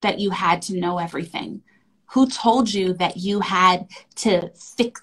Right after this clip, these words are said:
quote unquote, fix yourself because of brokenness, or that something was wrong with you because you didn't learn within your family system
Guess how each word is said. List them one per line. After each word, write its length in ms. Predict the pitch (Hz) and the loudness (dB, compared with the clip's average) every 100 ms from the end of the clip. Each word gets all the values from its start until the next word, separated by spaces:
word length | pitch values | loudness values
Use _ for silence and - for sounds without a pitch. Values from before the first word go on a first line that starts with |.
| _ - | _ -4
quote 220 | - 214 | 0 0
unquote, 280 | 196 196 - | 0 -4 -4
fix 340 | - 233 - | -4 -4 -2
yourself 540 | 196 180 - 165 147 165 | -4 -4 0 0 -2 -6
because 300 | 196 196 185 | -10 -8 -6
of 120 | 175 | -8
brokenness, 760 | 170 180 180 175 170 151 - - | -6 -6 -4 -4 -4 -6 -10 -8
or 420 | 170 175 170 170 - - - _ | -4 -2 -2 -4 -8 -20 -20 _
that 440 | 180 175 165 156 - | 4 6 8 4 0
something 600 | - 233 208 220 208 190 | -6 -2 0 0 -4 -2
was 320 | 185 185 170 | -2 -4 -2
wrong 280 | 185 196 196 | 2 2 2
with 200 | 190 185 | -4 -6
you 160 | 180 | -8
because 380 | 165 180 185 175 | -6 -6 -6 -6
you 100 | 190 | -4
didn't 280 | 185 175 175 | -4 -4 -4
learn 460 | 180 190 190 185 180 - | -2 -2 0 -2 -4 -8
within 300 | 190 185 185 | -8 -4 -4
your 140 | 175 | -4
family 440 | - 190 185 185 180 | -6 -4 -6 -6 -12
system 680 | - 277 - 180 175 180 | -12 -12 -10 -8 -8 -10